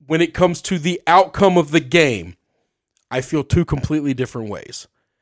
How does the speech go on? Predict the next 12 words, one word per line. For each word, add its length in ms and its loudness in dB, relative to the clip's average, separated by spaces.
There 160 4
is 100 4
a 80 6
part 280 4
of 60 -4
me 140 -4
that 180 -8
thinks, 540 -4
I 140 0
think 260 -4
Clemson 480 -8
is 340 -6